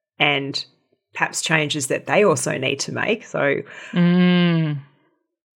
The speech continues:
Speaker 1: but what could be some, some wise words in your experience as a coach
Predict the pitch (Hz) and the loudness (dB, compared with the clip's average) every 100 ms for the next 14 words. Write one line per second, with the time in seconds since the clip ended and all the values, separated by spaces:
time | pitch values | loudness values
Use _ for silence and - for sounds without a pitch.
0 | _ _ 302 285 330 - - - 233 220 | _ _ -10 -2 -2 -4 -12 0 0 2
1 | - 175 165 160 _ - 170 156 156 151 | 2 2 2 -4 _ -6 -2 0 4 6
2 | 151 147 151 147 131 131 156 156 160 151 | 4 2 0 2 2 0 -2 0 2 2
3 | 156 - - - 156 156 - 151 156 - | 2 0 -4 0 0 2 0 -2 -4 -4
4 | - 139 - - - | -2 -2 0 -2 -4